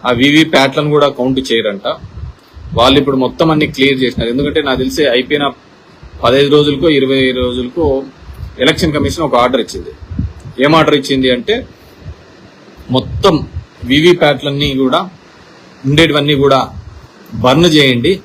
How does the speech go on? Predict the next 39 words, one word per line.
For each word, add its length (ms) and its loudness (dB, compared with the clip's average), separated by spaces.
అన్ని 200 2
క్లియర్ 420 2
చేయండి 300 2
అని 120 -2
చెప్పేసి 260 -4
ఇప్పుడు 180 -2
మా, 380 0
నాకు 120 2
తెలిసి 200 2
మా 120 2
జిల్లాలోని 520 2
మా 140 0
ధర్మవరంలో 580 0
అయితే 260 -4
ఇప్పటికే 520 -2
బెల్, 220 4
బెంగళూరు 380 2
కూడా 140 2
వెళ్ళిపోయినాయి 480 0
ఆ 100 -4
ఈవీఎంస్ 560 -2
అన్నీ 180 -8
కూడా, 180 -8
అన్ని, 160 -2
అన్నింటినీ 340 -2
కూడా 140 0
పంపించినారు. 460 -6
ఇంకా 120 -10
చేసేది 400 -4
ఏంది 140 -2
లేదు. 260 -4
So 100 4
అదే 320 4
పనిగా 320 0
it's 180 -2
a 60 -2
delay 240 2
process 500 -4
ఉన్నారు 280 -6